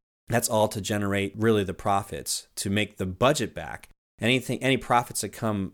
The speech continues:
after that will be written off as an expense against the subsidiary marketing company that the studio owns. What they really want to do is create these universes and cr-, and, and have an opportunity to sell you T-shirts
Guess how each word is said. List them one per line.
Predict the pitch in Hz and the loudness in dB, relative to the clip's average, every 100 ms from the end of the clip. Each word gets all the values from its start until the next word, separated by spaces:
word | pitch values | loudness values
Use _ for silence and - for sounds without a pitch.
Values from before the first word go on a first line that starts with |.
| - | -2
after | 113 156 104 | -2 -2 -4
that | 92 85 85 - | -4 -4 -4 -4
will | 104 | -4
be | 101 95 | -2 0
written | 104 98 | -2 -2
off | 95 92 92 - | -2 -2 -4 -6
as | 87 85 | -6 -6
an | 87 | -6
expense | - - 95 - | -4 -2 -4 -4
against | 90 92 90 - - | -4 -4 -4 -6 -8
the | 95 87 | -6 -4
subsidiary | 92 - - 147 135 127 120 120 113 _ | -4 -2 2 4 6 6 4 2 -4 _
marketing | 104 104 107 98 98 | -2 0 0 -4 -4
company | 92 85 90 87 | -6 -6 -6 -6
that | 85 | -4
the | |
studio | - 92 90 78 | -4 -2 -4 -4
owns. | 92 82 - - _ _ _ _ | -6 -6 -10 -14 _ _ _ _
What | 101 | -4
they | 104 | 0
really | 104 185 175 | 6 8 8
want | 135 120 | 6 2
to | 98 | 2
do | 104 101 98 - - - | 2 2 0 -4 -18 -6
is | 92 | -6
create | - 98 95 | 0 -2 -2
these | 92 92 | -4 0
universes | 110 95 82 69 82 87 - - - _ | 0 0 -4 -8 -8 -8 -10 -16 -20 _
and | 131 95 92 92 90 90 | -4 -2 0 0 -2 -6
cr-, | - - - 101 | -10 -14 -10 -6
and, | 92 90 | -4 -4
and | 101 101 | -6 -2
have | 104 | 0
an | 98 | 0
opportunity | 98 98 - 101 92 | -2 -4 -4 -2 -2
to | - | -2
sell | - 104 95 | 0 0 -2
you | 87 | -4
T-shirts | - - - 110 104 - | -4 -2 0 0 0 -2